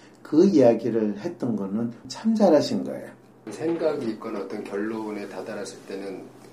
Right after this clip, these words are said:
Speaker 2: 그런 것들을 얘기를 해야 되겠네요.
Speaker 1: 그렇죠.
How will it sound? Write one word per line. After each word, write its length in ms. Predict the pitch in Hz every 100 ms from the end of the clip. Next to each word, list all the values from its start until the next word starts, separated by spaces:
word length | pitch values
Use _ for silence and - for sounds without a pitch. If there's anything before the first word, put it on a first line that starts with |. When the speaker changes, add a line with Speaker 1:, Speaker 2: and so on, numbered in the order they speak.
| - - - -
Speaker 2:
그런 180 | - 104
것들을 280 | - 101 92
얘기를 680 | 95 101 113 101 95 90 85
해야 140 | 143
되겠네요. 500 | 127 - 85 85 90 -
Speaker 1:
그렇죠. 500 | - 87 - 87